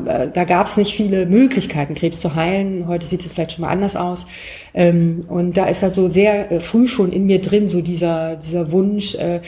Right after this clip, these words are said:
äh, nach Gesundheit, äh, gesund bleiben, genährt worden. Und dann, äh, ist das, äh, äh,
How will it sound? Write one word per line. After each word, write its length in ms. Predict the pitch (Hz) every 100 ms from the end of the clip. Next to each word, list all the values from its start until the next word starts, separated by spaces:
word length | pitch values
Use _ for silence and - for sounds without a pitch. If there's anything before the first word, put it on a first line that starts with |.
| - - -
äh, 200 | 170 170
nach 180 | 175 175
Gesundheit, 880 | 170 175 233 208 185 175 175 -
äh, 180 | 170 170
gesund 360 | 165 165 185 170
bleiben, 640 | 156 170 202 196 190 190
genährt 480 | 180 165 156 160 160
worden. 400 | 127 123 123 - - - -
Und 220 | 156 160 147
dann, 320 | 180 247 -
äh, 440 | - 196 202 185
ist 160 | 190 -
das, 280 | 190 - -
äh, 300 | 170 175 180 -
äh, 300 | 180 131 120